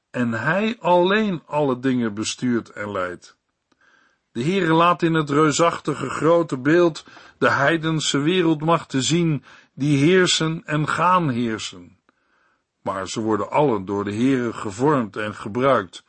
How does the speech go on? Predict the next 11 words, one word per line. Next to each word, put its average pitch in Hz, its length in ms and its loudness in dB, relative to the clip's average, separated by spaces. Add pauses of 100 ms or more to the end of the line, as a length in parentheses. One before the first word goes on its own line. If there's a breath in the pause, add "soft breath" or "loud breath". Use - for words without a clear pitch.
(300 soft breath)
om 123 220 -4
zijn 143 320 0
plannen 165 420 0
te 147 180 -2
volvoeren. 123 880 -2 (920)
Het 143 160 -8
zal 170 200 0
koning 175 440 0
Nebukadnezar 160 920 2
verbaasd 156 580 2
hebben 120 340 -2